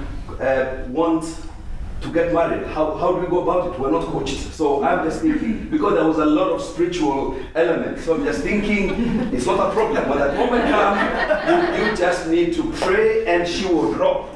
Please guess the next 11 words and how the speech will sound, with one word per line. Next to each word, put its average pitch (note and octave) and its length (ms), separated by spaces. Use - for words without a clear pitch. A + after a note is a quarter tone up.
<laughs> - 3500
Uh, - 20
but A3 260
it - 80
wasn't A#3+ 420
the G3 60
case. G3 680
Wasn't G3+ 420
the D#3 120
case. - 380
<laughs> D#4+ 40